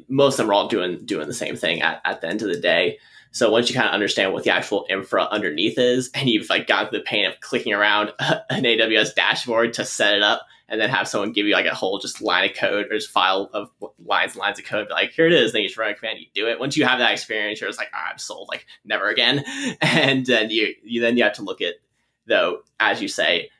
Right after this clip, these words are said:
how long has this thing been around for? How stable is it gonna be? How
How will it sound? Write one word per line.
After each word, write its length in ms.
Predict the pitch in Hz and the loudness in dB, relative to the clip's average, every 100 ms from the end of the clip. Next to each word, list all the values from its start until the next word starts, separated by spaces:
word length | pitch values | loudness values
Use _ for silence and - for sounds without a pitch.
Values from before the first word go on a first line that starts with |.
| _ _ - | _ _ -18
how 600 | - - 123 110 107 87 | -12 -4 2 4 4 2
long 280 | 104 110 113 | 2 2 2
has 100 | 107 | -2
this 120 | - | -4
thing 180 | 107 92 | -4 0
been 120 | 85 | 0
around 320 | 80 85 98 | 2 2 2
for? 180 | 107 87 | 0 0
How 160 | - | 0
stable 440 | 80 - 85 90 92 | -2 -2 -2 2 0
is 120 | 117 | 0
it 60 | - | 0
gonna 240 | 92 80 | 0 0
be? 440 | 82 95 95 87 - | 2 4 4 2 -4
How 560 | - 90 90 80 78 | -4 0 0 0 -6